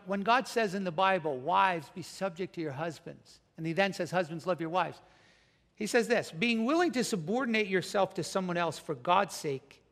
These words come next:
is a component of the image of God, not a compromise.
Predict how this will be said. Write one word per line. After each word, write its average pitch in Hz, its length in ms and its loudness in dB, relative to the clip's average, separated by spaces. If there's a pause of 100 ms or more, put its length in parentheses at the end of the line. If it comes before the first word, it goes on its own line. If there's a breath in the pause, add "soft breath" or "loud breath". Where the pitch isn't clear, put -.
(800)
is 180 140 0
a 220 40 -2
component 269 920 0
of 175 140 -2
the 165 140 -2
image 156 240 -6
of 131 140 -4
God, 135 260 2
not 180 120 6
a 196 40 0
compromise. - 1200 -8